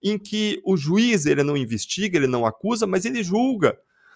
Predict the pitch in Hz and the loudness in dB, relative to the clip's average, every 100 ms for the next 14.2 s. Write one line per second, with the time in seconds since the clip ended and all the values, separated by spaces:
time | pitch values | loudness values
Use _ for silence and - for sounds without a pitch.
0 | _ - 233 254 269 247 226 233 214 196 | _ -4 -2 0 0 0 0 0 2 2
1 | - 262 269 202 226 240 226 226 175 196 | 4 4 4 2 2 0 -2 -2 -2 -2
2 | 196 226 233 - 226 214 233 247 220 226 | -2 -4 -4 -2 0 4 4 4 4 4
3 | 247 - 117 - _ _ - 196 233 262 | 4 0 -2 -4 _ _ -4 -2 0 -2
4 | 240 220 220 220 190 190 190 190 185 156 | 4 4 4 2 2 2 2 4 6 6
5 | 139 160 147 123 110 104 127 180 143 120 | 6 2 4 4 4 6 6 6 6 4
6 | - - 117 185 220 - - 220 160 226 | 2 -4 4 4 2 -4 -8 -6 -2 0
7 | 240 - 95 _ _ _ _ - 202 202 | 0 -2 -8 _ _ _ _ 4 6 6
8 | 165 156 - 160 160 151 139 123 101 104 | 2 0 2 2 2 0 0 0 0 2
9 | 151 220 220 135 131 135 226 - 170 127 | 2 2 2 -2 -4 -6 -8 -4 -2 -2
10 | - 165 254 262 160 - 240 254 - 262 | 2 6 6 6 2 0 -2 -2 2 4
11 | 294 202 175 165 135 110 - 107 175 165 | 2 -2 -6 -2 -2 -2 -6 -4 0 0
12 | - 123 - 113 101 214 214 202 - - | 0 -2 0 -4 2 6 6 6 -2 -10
13 | 180 180 151 139 120 123 113 104 110 - | -6 2 2 2 -2 -4 -4 -4 -2 4
14 | 214 | 4